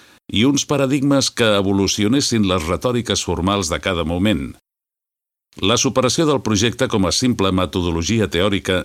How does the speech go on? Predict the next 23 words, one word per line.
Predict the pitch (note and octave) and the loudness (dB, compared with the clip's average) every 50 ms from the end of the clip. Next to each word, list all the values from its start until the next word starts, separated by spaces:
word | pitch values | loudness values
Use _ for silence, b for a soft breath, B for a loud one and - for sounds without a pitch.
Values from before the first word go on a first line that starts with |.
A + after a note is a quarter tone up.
| - - | -2 0
i | B2+ B2+ A2+ | 2 2 2
la | G#2 | 2
seva | G2+ - B2+ A#2+ B2 | 2 2 2 2 2
transformació | A#2 G2 G#2 A2 G#2+ - - A2+ G2+ F#2+ F#2 F#2 - B2 B2 A2 F#2 F2 | 2 2 0 0 0 0 0 0 0 0 0 0 0 0 2 2 2 2
en | F2 F#2+ A#2 | 0 2 2
eina | B2+ B2 A#2+ B2 B2 - | 2 2 2 2 0 0
amb | - A#2+ B2+ B2+ | 0 0 2 2
la | B2+ | 2
qual | - - D3 C3+ C3 B2+ A2 | 0 0 0 0 0 0 0
comprendre | A2 A#2 G2+ G#2 C3+ C#3+ C#3+ C#3+ C3 C3 B2+ - - _ - B2+ | 2 0 2 2 2 0 2 2 2 2 0 0 -2 _ -2 0
i | A#2+ | 2
millorar | A2+ A2+ A2+ G#2 G2 G2+ G#2 A#2 C3 A#2+ G2 | 4 4 4 4 4 2 4 4 2 2 2
l'esfera | F2+ E2 D#2+ - - G2 F2 F2 E2+ - | 0 0 -2 -2 0 0 0 0 -2 -2
pública. | G#2 F#2+ D#2 D2 D#2 D2 - F2+ D#2 C2 - - _ _ _ _ _ _ _ _ _ _ _ _ _ _ _ _ _ - - | -4 -4 -2 -2 -4 -4 -4 -4 -6 -6 -8 -12 _ _ _ _ _ _ _ _ _ _ _ _ _ _ _ _ _ -6 -2
L'enfrontament | G2 A#2 A#2+ A#2 A#2+ B2+ C#3+ C3 C#3 C#3 D3 D#3 D3 | 0 2 2 2 2 2 2 2 2 2 2 4 2
als | C#3+ C3+ A#2 | 2 2 0
conflictes | - - A#2+ G2+ - B2+ C#3+ - - - G#2 - - | 0 0 -2 0 0 -2 -2 -2 -2 -2 0 0 0
ciutadans | C3 C3+ A2+ - F2+ F#2+ G#2+ G#2+ G#2 G#2 - - - | 0 0 0 0 0 2 2 2 2 0 -2 -4 -6
sense | - - - B2 A2+ G#2+ - A#2+ | -4 -2 0 2 2 2 0 0
l'ús | G#2+ A#2+ C#3+ C3+ G2+ - | 0 2 2 0 0 0
de | F#2+ E2 D#2 | -2 -2 -2
fórmules | - A#2+ A#2 G#2 F#2 F2+ F2 E2+ - - | 0 -2 0 0 0 0 0 0 -2 -2
corporatives, | D3 D#2 D2+ - B2+ G#2 F2+ E2 - G#2+ A2 G2 G#2+ G#2 G2+ F#2+ - | -4 -4 -2 -2 -2 0 0 -2 -2 -2 0 0 2 0 0 -2 -4